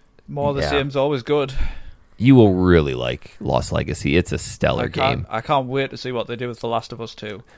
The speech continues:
Speaker 3: Well, I think it also proves that
Speaker 2: Yeah.
Speaker 3: Uncharted can stand without Nathan Drake.
Speaker 2: Yeah, absolutely.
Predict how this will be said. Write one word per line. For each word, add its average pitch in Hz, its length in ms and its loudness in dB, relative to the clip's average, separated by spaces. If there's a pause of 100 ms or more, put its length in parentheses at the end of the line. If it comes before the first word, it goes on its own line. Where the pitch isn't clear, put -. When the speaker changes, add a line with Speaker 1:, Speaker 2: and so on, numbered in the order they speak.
Speaker 3:
Well, 160 100 8
I 170 40 8
think 214 180 4
it - 80 8
also 151 280 8
proves 127 420 6
that 101 140 6
Speaker 2:
Yeah. 98 80 6
Speaker 3:
Uncharted 101 420 6
can 90 160 4
stand 90 640 2 (180)
without 90 500 4 (100)
Nathan 78 340 -2
Drake. - 380 -8 (1000)
Speaker 2:
Yeah, 107 300 2 (280)
absolutely. 98 640 0